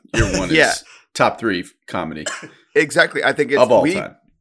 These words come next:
Speaker 2: it's super funny and, like, really extremely underrated, and we talked about that already, but, like, same with, like, Shrek the Third. Like, it was, it was the Shrek movie that we put on the most for some reason. <laughs>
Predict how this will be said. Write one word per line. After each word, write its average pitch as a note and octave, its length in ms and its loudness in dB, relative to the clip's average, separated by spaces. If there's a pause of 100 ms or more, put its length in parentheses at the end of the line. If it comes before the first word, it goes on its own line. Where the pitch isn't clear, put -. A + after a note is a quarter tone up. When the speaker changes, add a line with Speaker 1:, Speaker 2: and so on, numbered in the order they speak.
(140)
Speaker 2:
it's - 220 -8
super F3+ 380 -6
funny D3 560 -4
and, C3+ 180 -6
like, B2 220 -6
really D3 440 -2
extremely C#3 440 -8
underrated, A#2 500 -8
and A2 100 -12
we A2+ 80 -12
talked B2 300 -8
about A2+ 220 -10
that A2 120 -10
already, A2+ 380 -8
but, A2 200 -10
like, A2+ 260 -8 (720)
same E3 360 -6
with, D3 160 -2
like, B2 120 -4
Shrek C#3+ 340 -8
the B2 80 -16
Third. A2+ 300 -6
Like, A2 120 -8 (260)
it - 240 -8
was, B2+ 140 -16 (100)
it D#3 160 -2
was D3+ 300 0
the D3 100 0
Shrek - 380 -10
movie D3+ 280 -6
that B2 200 -6
we C3 180 -8
put B2+ 280 -10
on A#2+ 180 -8
the G#2+ 80 -12
most A2 640 -6 (480)
for C#3 100 -8
some A#2 300 -4
reason. G#2+ 520 -4
<laughs> - 60 -20